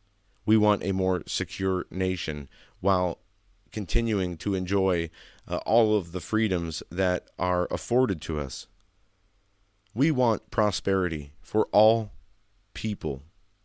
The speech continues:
in this country and for the people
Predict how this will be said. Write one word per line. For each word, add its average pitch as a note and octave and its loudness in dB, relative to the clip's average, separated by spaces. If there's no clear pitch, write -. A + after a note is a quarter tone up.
in A2+ 2
this A2 0
country D#2+ -6
and A#2 0
for B2+ -2
the B2+ 0
people G2 -4